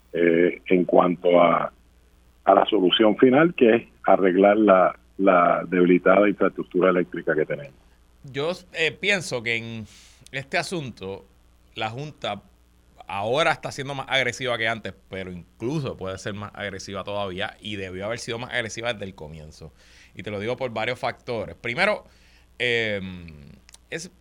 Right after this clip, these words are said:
Speaker 2: yo veo muy difícil una posición donde la juez Taylor Swain diga,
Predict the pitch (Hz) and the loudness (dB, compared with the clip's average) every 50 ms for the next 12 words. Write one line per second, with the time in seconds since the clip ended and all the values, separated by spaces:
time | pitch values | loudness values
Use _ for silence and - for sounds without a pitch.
0 | _ _ _ _ _ - 120 160 170 185 214 220 202 175 180 185 185 196 - - | _ _ _ _ _ -10 -6 -4 -2 -2 -2 -2 -4 -4 -6 -6 -6 -8 -8 -8
1 | 180 175 151 - 131 113 104 101 107 107 - _ _ _ _ - 123 135 143 147 | -8 -8 -8 -8 -8 -10 -10 -10 -12 -14 -16 _ _ _ _ -16 -12 -8 -6 -4
2 | 156 156 - 151 156 143 151 120 147 156 143 127 117 107 104 104 98 98 98 98 | -6 -6 -8 -10 -14 -14 -12 -8 -8 -8 -6 -8 -8 -10 -8 -8 -8 -8 -8 -8
3 | 110 113 113 - 139 131 131 131 127 - - 135 127 123 113 101 95 90 87 87 | -8 -10 -10 -8 -8 -6 -4 -6 -6 -8 -10 -10 -8 -8 -8 -8 -10 -12 -14 -14
4 | 90 92 107 107 107 104 104 98 95 92 87 85 82 78 73 69 67 65 65 | -12 -8 -6 -6 -4 -4 -4 -4 -6 -6 -8 -8 -10 -10 -12 -14 -16 -18 -20